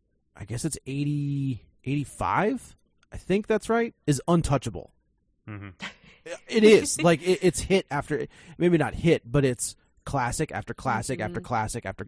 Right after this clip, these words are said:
Speaker 1: you know, it's, it's, it's pretty unbelievable to see that run and try to compare it to other directors. I mean, even, like, Scorsese or Spielberg, and I know that's a crazy thing to compare 'em to,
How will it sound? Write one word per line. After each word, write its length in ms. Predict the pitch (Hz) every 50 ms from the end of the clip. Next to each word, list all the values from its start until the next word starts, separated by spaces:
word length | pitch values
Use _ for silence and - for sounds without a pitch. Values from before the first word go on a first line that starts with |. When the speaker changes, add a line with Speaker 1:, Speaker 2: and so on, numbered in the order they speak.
| 107 113
Speaker 1:
you 80 | 123
know, 120 | 127 120 117
it's, 200 | - 123 - -
it's, 240 | - 135 - - -
it's 220 | - - - -
pretty 300 | - - - 277 262 220 - -
unbelievable 880 | 147 170 170 151 127 117 107 117 143 143 123 117 101 107 98 98 92 - _ _ _ _ _ _ - - - - - -
to 80 | - 127
see 240 | - - 160 160 147
that 180 | 143 135 117
run 640 | 92 98 107 120 123 123 113 107 104 104 98 90 - _ _ _ _ _ _ - - _ _ _ _ _ _
and 140 | - 147 139
try 180 | - - 151 147
to 60 | 143
compare 420 | - - 135 113 - - 135 131
it 80 | 139 -
to 100 | - - -
other 180 | 131 127 131 123
directors. 880 | 107 113 107 113 117 - - 110 101 98 95 95 - - - - - _ _ _ _ _ _ _ _ _ _ - - _ _ _ _ _ _ _ _ _ _ -
I 40 | 202
mean, 140 | 208 208 196
even, 220 | 190 208 190 185 151
like, 160 | 160 156 127
Scorsese 680 | - - - 147 127 - - 165 175 135 127 123 117 - -
or 80 | 117
Spielberg, 480 | - - - 156 160 156 131 127 117 104
and 80 | 98
I 40 | 113
know 80 | 113 120
that's 140 | 117 - -
a 40 | -
crazy 400 | - - - 143 147 123 139 120
thing 180 | - 139 135
to 60 | 117 113
compare 340 | - 110 101 120 139 151
'em 120 | 147 123 107
to, 280 | - 110 101 101 98